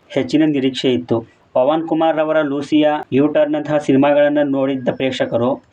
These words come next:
ಅದೇ ತರಹದ ಒಂದು ಡಿಫರೆಂಟ್ ಕಂಟೆಂಟ್, ಕನ್ಫ್ಯೂಸಿಂಗ್ ಸ್ಕ್ರೀನ್ ಪ್ಲೇ ಇಂದ ಸಿನಿಮಾ ಕೂಡಿರುತ್ತೆ ಅಂತ ಪ್ರೇಕ್ಷಕರು ನಿರೀಕ್ಷೆ ಮಾಡಿದ್ರು. ಧೂಮಂ ಸಿನಿಮಾದಲ್ಲಿ ತಕೊಂಡಿರುವಂತಹ ಕಂಟೆಂಟ್ ಬಿಟ್ಟ ಪೋಸ್ಟರ್‌ಗಳು ಅದನ್ನೇ ಹೇಳ್ತಿತ್ತು ಕೂಡ.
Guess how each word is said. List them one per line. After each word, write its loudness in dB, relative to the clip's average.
ಅದೇ 0
ತರಹದ 0
ಒಂದು 0
ಡಿಫರೆಂಟ್ -2
ಕಂಟೆಂಟ್, -4
ಕನ್ಫ್ಯೂಸಿಂಗ್ 0
ಸ್ಕ್ರೀನ್ 0
ಪ್ಲೇ 0
ಇಂದ -2
ಸಿನಿಮಾ 2
ಕೂಡಿರುತ್ತೆ 0
ಅಂತ -2
ಪ್ರೇಕ್ಷಕರು -2
ನಿರೀಕ್ಷೆ 2
ಮಾಡಿದ್ರು. -2
ಧೂಮಂ 0
ಸಿನಿಮಾದಲ್ಲಿ 0
ತಕೊಂಡಿರುವಂತಹ -2
ಕಂಟೆಂಟ್ -2
ಬಿಟ್ಟ 0
ಪೋಸ್ಟರ್‌ಗಳು -2
ಅದನ್ನೇ 0
ಹೇಳ್ತಿತ್ತು 0
ಕೂಡ. 0